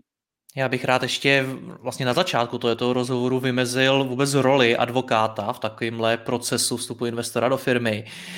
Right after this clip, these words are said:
Ty jsi, eh, Jardo, už teďkon tam zmínil slovo vyjednávání. Mně přijde, že hodně podnikatelů vnímá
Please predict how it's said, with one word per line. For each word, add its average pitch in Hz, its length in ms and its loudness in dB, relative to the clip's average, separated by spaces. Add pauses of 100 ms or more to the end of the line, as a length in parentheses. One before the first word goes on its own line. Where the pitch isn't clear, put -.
(160)
Ty 117 100 -2
jsi, 165 560 4
eh, 139 400 -2
Jardo, 131 340 4
už 165 240 -4
teďkon 175 580 -2
tam 185 200 2
zmínil 147 480 -2
slovo 120 380 -2
vyjednávání. 107 1120 0 (420)
Mně 127 160 0
přijde, 143 380 0
že 160 140 2
hodně 143 260 -2
podnikatelů 147 640 0
vnímá 147 720 2